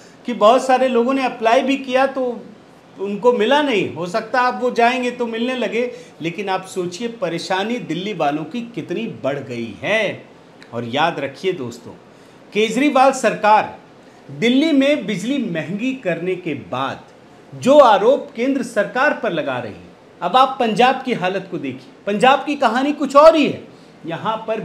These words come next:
बिजली के दाम बढ़ाने के लिए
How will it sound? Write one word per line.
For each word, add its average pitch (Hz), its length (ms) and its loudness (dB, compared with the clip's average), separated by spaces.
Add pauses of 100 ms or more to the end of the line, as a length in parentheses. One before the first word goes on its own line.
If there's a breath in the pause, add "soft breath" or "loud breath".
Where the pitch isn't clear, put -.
बिजली 165 400 -6
के 202 160 -6
दाम 202 460 -4 (580 loud breath)
बढ़ाने 160 540 -2
के 147 180 -12
लिए 101 220 -14